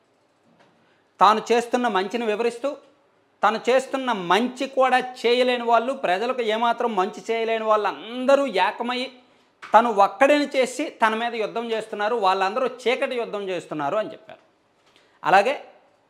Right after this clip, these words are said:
సెప్టెంబర్ నుంచి కూడా తను కుటుంబ సమేతంగా ఇక్కడే విశాఖపట్నంలోనే, ఆ, ఉంటాను, కాపురం పెడతాను, అక్కడ నుంచే పరిపాలన కొనసాగిస్తానని చెప్పారు. So,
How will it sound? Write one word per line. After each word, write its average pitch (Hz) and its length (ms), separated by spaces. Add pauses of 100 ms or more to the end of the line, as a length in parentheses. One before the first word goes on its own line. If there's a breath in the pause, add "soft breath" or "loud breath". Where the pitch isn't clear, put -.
(100)
సెప్టెంబర్ 269 540
నుంచి 240 280
కూడా 233 420 (240)
తను 202 260
కుటుంబ 233 380
సమేతంగా 220 580
ఇక్కడే 226 600
విశాఖపట్నంలోనే, 220 1300 (840)
ఆ, 151 240
ఉంటాను, 208 520
కాపురం 202 300
పెడతాను, 196 380
అక్కడ 190 220
నుంచే 196 220
పరిపాలన 156 400
కొనసాగిస్తానని 143 720
చెప్పారు. - 280 (760)
So, 202 200